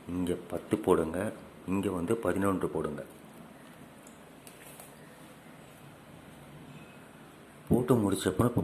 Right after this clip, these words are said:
பெயர்கள் நாம எழுத போறோம். முதல்ல உங்களுடைய பெயர் இங்கே போடுங்க. உங்கள் பெயர் போடுங்க. நீங்க ஆணாக இருந்தால் பின் போடுங்க,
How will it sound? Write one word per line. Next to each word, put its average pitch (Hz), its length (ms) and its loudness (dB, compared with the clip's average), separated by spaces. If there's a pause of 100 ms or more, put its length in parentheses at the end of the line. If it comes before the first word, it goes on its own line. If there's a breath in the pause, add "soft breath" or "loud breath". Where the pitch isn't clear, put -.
பெயர்கள் 113 360 2
நாம 92 280 2
எழுத 90 280 4
போறோம். 78 420 0 (800 loud breath)
முதல்ல 107 640 2 (160)
உங்களுடைய 110 540 4
பெயர் 98 380 2
இங்கே 85 200 2
போடுங்க. 78 420 -2 (1900)
உங்கள் 104 480 4 (1300)
பெயர் 95 320 4
போடுங்க. 80 380 2 (100)
நீங்க 90 400 4
ஆணாக 98 580 2
இருந்தால் 92 480 2 (120)
பின் 104 280 2
போடுங்க, 82 420 2